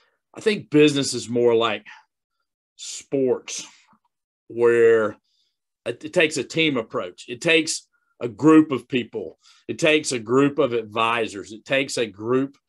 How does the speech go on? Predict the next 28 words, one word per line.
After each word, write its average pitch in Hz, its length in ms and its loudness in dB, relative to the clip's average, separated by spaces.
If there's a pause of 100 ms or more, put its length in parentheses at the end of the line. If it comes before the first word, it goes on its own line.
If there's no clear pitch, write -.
(440)
of 120 240 0
employees. 117 540 0
It 110 100 -20
takes, 131 420 -4
it - 140 -12
takes 151 260 0
a 123 80 -2
team 160 240 -4
approach 113 420 -6 (360)
to, - 220 -8
to 135 200 -4
actually 131 480 -4
be 113 500 -6
the 110 100 -16
best 107 440 -8 (320)
you 104 140 -6
can 98 180 -10
be. 92 300 -8 (2000)
So, 156 640 6 (340)
and 160 140 0
there, 175 220 2
and 175 120 0
there's 180 240 2
something 220 640 -2 (240)
about 147 680 0 (180)
getting 165 380 0
together 127 720 -2
with 123 180 -16